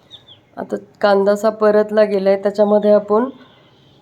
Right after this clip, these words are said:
एक मोठा साईजचा टोमॅटो बारीक कट करून घेतला आहे, तो याच्यामध्ये आपण ॲड करूयात. यामध्ये आपण टोमॅटो घातला आहे आणि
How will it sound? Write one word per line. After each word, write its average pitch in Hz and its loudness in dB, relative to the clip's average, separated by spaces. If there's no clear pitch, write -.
एक 208 -4
मोठा 208 2
साईजचा 208 -2
टोमॅटो 196 0
बारीक 196 -2
कट 208 2
करून 208 0
घेतला 196 0
आहे, 185 -2
तो 208 2
याच्यामध्ये 202 2
आपण 196 0
ॲड 185 2
करूयात. 175 0
यामध्ये 202 4
आपण 196 2
टोमॅटो 196 2
घातला 190 0
आहे 185 2
आणि 190 -2